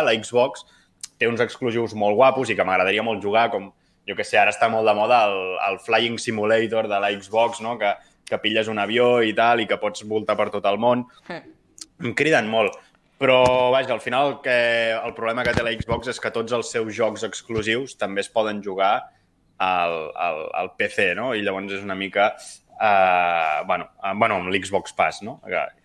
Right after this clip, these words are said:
Speaker 1: però, bueno, que, que considero que la Xbox és una consola que, que està molt bé i que... Però que, bueno, que a mi m'agrada més la Play. A mi <laughs> m'agrada més la Play. Si era aquesta la pregunta i volíeu que em mullés,
Speaker 2: Sí, sí.
Speaker 1: doncs jo em mullo, jo em mullo i dic que la Play a mi m'agrada més.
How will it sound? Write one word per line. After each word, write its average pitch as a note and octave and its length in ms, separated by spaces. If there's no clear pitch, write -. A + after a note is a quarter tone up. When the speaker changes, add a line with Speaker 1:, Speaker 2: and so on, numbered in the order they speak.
Speaker 1:
però, G#2 120
bueno, F#2 240
que, F#2+ 220
que G#2 140
considero B2 480
que A#2+ 80
la A#2 240
Xbox A2 400
és G#2+ 60
una A2 160
consola G#2+ 480
que, G2+ 140
que G2+ 100
està G#2+ 160
molt G2 240
bé A#2 140
i F#2 80
que... F#2 140
Però F#2+ 100
que, F2+ 60
bueno, F2 260
que F2+ 100
a F2+ 40
mi G#2 100
m'agrada F2+ 300
més E2 160
la D#2+ 100
Play. D2 200
A G#2 80
mi - 140
<laughs> D#3+ 80
m'agrada C3+ 360
més G#2+ 200
la F#2+ 160
Play. F2+ 180
Si D3 120
era C#3+ 140
aquesta C#3+ 260
la D3 80
pregunta E3+ 360
i F3 80
volíeu D3+ 260
que D3+ 80
em B2+ 100
mullés, C3 440
Speaker 2:
Sí, - 160
sí. G3+ 40
Speaker 1:
doncs D#3+ 140
jo A#2 80
em B2+ 80
mullo, C3 300
jo C#3+ 140
em D3 40
mullo D#3 300
i C#3+ 80
dic A2+ 200
que B2 120
la G2+ 100
Play A2 220
a G#2+ 60
mi G2 100
m'agrada D#2+ 320
més. - 300